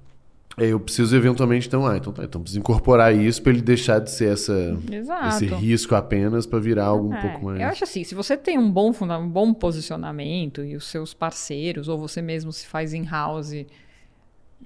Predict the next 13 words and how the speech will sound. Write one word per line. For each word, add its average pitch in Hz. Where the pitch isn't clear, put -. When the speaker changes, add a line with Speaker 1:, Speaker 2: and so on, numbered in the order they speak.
Speaker 2:
se -
isso -
tá, 147
tá 147
nítido 165
pra 156
todo 170
mundo, 160
você 208
não 294
vai 202
tomar 196
risco. 165